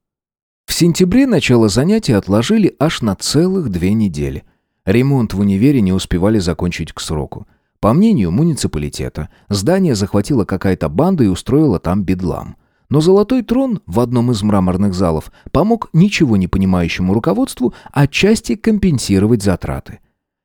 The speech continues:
Пятеро студентов шли на торжественную линейку неразлучной компанией. Они только со стороны выглядели очень разными, но на самом деле им всегда было о чем поговорить. Особенно они любили добродушно поиздеваться друг над другом.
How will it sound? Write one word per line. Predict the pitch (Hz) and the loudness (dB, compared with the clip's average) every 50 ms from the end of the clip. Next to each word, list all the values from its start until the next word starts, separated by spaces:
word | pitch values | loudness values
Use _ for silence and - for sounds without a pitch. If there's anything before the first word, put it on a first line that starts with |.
| _ _ | _ _
Пятеро | - 131 127 113 - 107 104 | 0 0 2 2 2 0 0
студентов | 92 - - 101 85 90 95 101 - - 139 - | 0 0 -2 -2 0 0 0 0 0 -2 -4 -4
шли | - - 92 104 131 | -4 -2 0 0 2
на | 139 127 | 0 0
торжественную | - 98 85 82 90 104 92 - - 85 78 78 76 76 | -2 -4 -4 -2 -2 -2 -2 -2 -6 -6 -4 -4 -4 -4
линейку | 73 80 85 107 156 175 160 - 139 123 - _ _ | -4 -2 -2 0 0 0 -2 -2 -4 -4 -4 _ _
неразлучной | 98 110 131 139 139 127 113 - 95 120 160 - - - 143 139 | -2 0 2 2 2 0 -2 -2 -4 -4 -4 -4 -6 -4 -4 -4
компанией. | 131 - - 110 110 101 - 82 71 65 60 - 117 - - _ _ _ _ _ _ | -4 -4 -4 -4 -4 -4 -4 -6 -6 -6 -10 -12 -14 -14 -16 _ _ _ _ _ _
Они | - 190 180 208 226 | 0 2 2 2 2
только | 214 - 254 240 - 226 | 2 0 -2 0 0 -2
со | 208 - 226 | 0 0 0
стороны | 208 - - 160 151 147 151 165 208 | -2 0 0 0 2 2 4 2 2
выглядели | 196 147 127 98 104 104 87 90 87 92 | 4 2 0 2 0 0 0 0 2 2
очень | 92 92 - - 90 90 | 2 0 0 -2 -4 -2
разными, | 87 92 87 76 69 69 65 62 - _ _ _ _ _ | 0 -2 -2 -2 -6 -8 -10 -10 -12 _ _ _ _ _
но | - 107 123 | -2 -2 0
на | 131 139 | 0 -2
самом | 135 185 185 185 170 160 156 | 0 0 0 0 0 0 0
деле | 147 190 220 220 208 190 156 117 90 | -2 0 0 0 0 0 -2 -2 -2
им | 95 120 135 | 0 0 0
всегда | 127 - - 120 107 101 123 175 202 | -2 -2 -2 -2 0 0 0 0 0
было | 180 147 143 147 139 127 113 | 2 2 2 4 4 2 2
о | |
чем | 95 - - 107 98 87 | 0 -2 -2 -2 -2 0
поговорить. | - 90 90 90 82 78 78 76 - - - - _ _ _ _ _ | -2 -2 -2 -2 -2 -2 -4 -6 -10 -16 -18 -20 _ _ _ _ _
Особенно | - 175 208 - - - 240 233 214 226 220 214 | -4 -4 -2 -2 0 0 0 2 2 2 2 2
они | 208 202 190 175 | 2 4 4 4
любили | 147 117 101 85 101 180 208 196 196 185 - | 4 4 4 2 2 0 2 2 0 0 -2
добродушно | - 104 120 110 98 101 95 87 82 147 196 202 - - 185 196 196 | -2 -2 -2 0 0 0 0 0 0 -2 -2 -2 -2 -2 -2 -2 0
поиздеваться | - - 113 98 85 80 78 87 78 101 127 139 - - 135 | 0 0 0 0 0 -2 -4 -2 -2 -2 -2 -2 -2 -6 -4
друг | 120 98 82 80 78 - | -4 -4 -6 -6 -4 -2
над | 87 92 90 85 | -2 -2 -2 -2
другом. | 80 78 71 67 64 62 58 60 | -2 -6 -6 -6 -8 -12 -12 -14